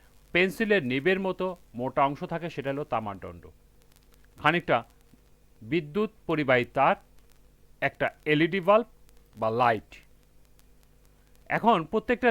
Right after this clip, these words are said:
লেবুর দুই প্রান্তে একটি করে তামার দণ্ড ও একটি করে দস্তা বা জিঙ্কের দণ্ড প্রবেশ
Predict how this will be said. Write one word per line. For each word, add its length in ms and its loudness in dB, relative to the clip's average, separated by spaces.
লেবুর 300 2
দুই 200 0
প্রান্তে 400 4
একটি 220 -6
করে 120 0
তামার 280 2
দণ্ড 260 -2
ও 20 -2
একটি 260 -8
করে 140 0
দস্তা 360 4
বা 120 2
জিঙ্কের 440 0
দণ্ড 200 0
প্রবেশ 360 4